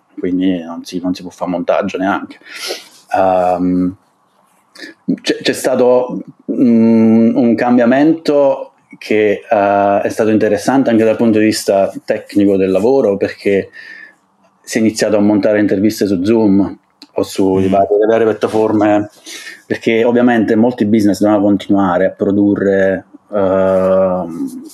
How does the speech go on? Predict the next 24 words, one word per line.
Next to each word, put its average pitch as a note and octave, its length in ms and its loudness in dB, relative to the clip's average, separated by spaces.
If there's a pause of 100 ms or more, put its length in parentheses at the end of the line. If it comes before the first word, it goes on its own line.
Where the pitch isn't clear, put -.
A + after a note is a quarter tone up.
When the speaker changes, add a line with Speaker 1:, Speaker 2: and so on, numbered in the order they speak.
(100)
Speaker 1:
a - 100 -12
produrre G2+ 420 -2
contenuti, G#2+ 800 0 (720)
per G2+ 200 -6
cui A#2 320 2
si G#2+ 100 -2
è - 20 2
iniziato A2 400 0
ad A2 60 4
accettare A2 1120 0 (440)
la, G2 1200 0
<clears throat> C3 680 -6
la G#2 140 2
low G#2+ 320 2
quality G#2 640 0
del, G2 720 0 (640)
del, G2 400 -2
ehm, F#2 760 0 (1080)
dello G#2 200 0
streaming G#2+ 420 0
online, G2+ 500 2
di F#2+ 80 2
interviste. F#2 720 -2 (560)
Quindi A#2 480 2